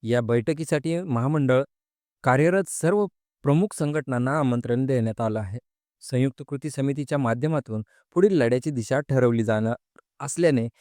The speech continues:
या बैठकीकडे संपूर्ण राज्यातील एसटी कामगारांचं लक्ष आहे. राज्य सरकारने योग्य तो निर्णय घेतला नाही तर येत्या काळात एसटी कामगारांचा संघर्ष अधिक तीव्र होणार हे मात्र नक्की आहे.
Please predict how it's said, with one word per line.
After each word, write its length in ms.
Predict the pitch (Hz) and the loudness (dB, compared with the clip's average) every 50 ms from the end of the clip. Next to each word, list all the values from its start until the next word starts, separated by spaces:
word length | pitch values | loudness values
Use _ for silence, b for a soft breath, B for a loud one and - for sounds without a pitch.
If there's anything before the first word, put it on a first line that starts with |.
| b b b - | b b b -2
या 160 | 120 147 170 | 0 2 2
बैठकीकडे 680 | 165 151 147 135 - 147 - 151 131 139 123 123 135 143 | 4 2 2 2 0 -6 -6 -4 -2 0 2 2 2 0
संपूर्ण 480 | - - 131 120 117 - 139 135 135 | -2 -4 -6 -6 -4 -6 -6 -6 -4
राज्यातील 680 | 131 117 117 113 113 110 123 117 - 135 135 139 123 117 | -2 0 0 0 2 0 0 -2 -2 -4 -4 -2 0 -2
एसटी 240 | 113 104 - - 147 | -2 -2 -4 -6 -6
कामगारांचं 600 | - 120 113 113 107 110 107 110 110 - - 135 | -4 -2 -2 -2 -2 -2 -2 -2 -4 -4 -6 -6
लक्ष 320 | 131 120 113 - - - 120 | -4 -4 -6 -6 -8 -10 -8
आहे. 200 | 107 95 101 110 _ _ _ _ _ _ _ _ _ _ _ _ _ _ - | -8 -8 -10 -10 _ _ _ _ _ _ _ _ _ _ _ _ _ _ -4
राज्य 320 | 113 113 117 117 113 131 | 0 2 2 2 2 0
सरकारने 480 | 123 143 135 120 - 135 139 147 143 139 | -2 -2 -4 -2 -2 -2 -2 0 0 0
योग्य 240 | 139 135 131 151 147 | 0 0 0 0 -2
तो 140 | - 151 | 0 0
निर्णय 340 | 139 139 135 139 131 139 151 - _ _ _ _ - | 0 0 0 0 -2 -4 -6 -8 _ _ _ _ -8
घेतला 320 | 107 120 123 - - 170 185 | -4 -4 -4 0 0 0 2
नाही 320 | 165 135 113 107 107 101 - b b b b b b b b _ _ _ - | 2 2 0 0 -2 -4 -6 b b b b b b b b _ _ _ 4
तर 180 | 170 180 180 190 - _ - | 4 4 4 2 -2 _ -4
येत्या 360 | 123 117 135 139 - 214 208 | 0 2 2 2 4 2 0
काळात 400 | - 147 120 110 107 110 107 - | 2 2 0 0 0 -2 -2 -4
एसटी 360 | 120 113 127 127 - - 185 | -2 -2 -2 -2 -2 -2 -4
कामगारांचा 600 | 180 - 139 123 117 113 117 117 117 120 - 139 | -2 0 0 0 0 0 0 0 0 -2 -2 -6
संघर्ष 640 | 127 - - - - 131 135 139 165 147 110 - 120 110 107 - b b b b b - | -8 -8 -6 -2 0 2 4 4 2 2 0 -2 -4 -6 -6 -8 b b b b b -8
अधिक 220 | 123 135 160 156 _ _ | -4 -4 -4 -4 _ _
तीव्र 300 | - 127 123 123 120 123 127 _ _ _ _ _ - | -6 -4 -2 -2 -2 -2 -4 _ _ _ _ _ -4
होणार 280 | 127 127 120 113 110 104 107 - - | -4 -2 -2 -2 -4 -6 -8 -8 -4
हे 80 | 147 143 | -2 0
मात्र 300 | 135 117 107 - - 123 | 0 -2 -2 -4 -4 -4
नक्की 360 | 127 120 110 - - - 117 | -2 -2 -4 -6 -8 -12 -12
आहे. 180 | 104 95 98 | -10 -10 -12